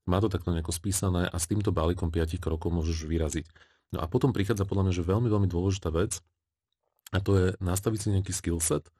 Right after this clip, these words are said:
ktorý, alebo že zručnosti, ktoré ti pomôžu potom naplňať tieto body a naozaj, že, že pomáhajú ti byť komfortný v tých jednotlivých situáciách.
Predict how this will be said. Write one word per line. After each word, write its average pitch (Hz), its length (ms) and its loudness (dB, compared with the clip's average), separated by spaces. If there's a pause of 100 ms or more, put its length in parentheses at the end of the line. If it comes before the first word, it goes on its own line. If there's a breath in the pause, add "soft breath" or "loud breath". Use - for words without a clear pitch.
(300)
ktorý, 95 240 0
alebo 82 160 -2
že 85 140 0
zručnosti, 92 640 0
ktoré 107 240 2
ti 101 100 -2
pomôžu 104 360 0
potom 92 240 -2
naplňať 98 640 0 (360)
tieto 101 260 2
body 98 380 0 (260)
a - 60 -4
naozaj, 95 300 2
že, 92 240 2
že 92 120 -2
pomáhajú 104 360 4
ti 101 120 -2
byť 95 160 -2
komfortný 107 580 -2
v 87 60 -6
tých 90 120 0
jednotlivých 90 360 -2
situáciách. 82 640 -4